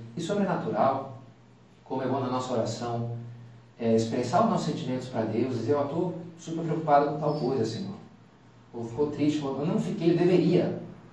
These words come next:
ficar, eu acho que eu deveria estar mais comovido com tal situação que me contaram, mas sei lá, eu não tô dando muita bola pra isso aqui não. Mas eu deveria, né, Senhor, eu deveria me preocupar mais com essa coisa, eu deveria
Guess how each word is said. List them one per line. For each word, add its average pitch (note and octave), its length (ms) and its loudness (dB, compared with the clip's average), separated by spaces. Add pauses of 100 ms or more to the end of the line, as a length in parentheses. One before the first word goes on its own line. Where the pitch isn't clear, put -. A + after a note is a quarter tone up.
(140)
ficar, - 340 -2
eu D3 80 8
acho C#3+ 140 8
que E3 60 -2
eu D#3+ 60 4
deveria D#3 200 4
estar E3+ 160 4
mais E3+ 160 4
comovido C#3 540 2
com A2+ 140 0
tal A2 140 4
situação - 480 -4
que B2 120 -6
me B2 120 -4
contaram, B2+ 560 4 (420)
mas C#3+ 140 -8
sei E3 180 -10
lá, C#3+ 260 2
eu D3 140 -4
não C#3 60 -6
tô D3 120 -4
dando D3+ 220 -2
muita D3+ 180 -4
bola B2+ 200 0
pra A#2+ 100 -6
isso A#2 120 -6
aqui A2+ 140 -8
não. A2+ 240 -4 (960)
Mas B2 100 -6
eu - 60 -4
deveria, D3+ 380 2
né, C#3+ 120 0
Senhor, B2 220 -6
eu A#2 40 -6
deveria D#3 320 0
me C3 360 -4
preocupar A#2+ 320 -4
mais A#2 140 -2
com - 80 -6
essa A2+ 120 -6
coisa, B2 180 -4
eu A#2+ 60 -2
deveria D3+ 400 -2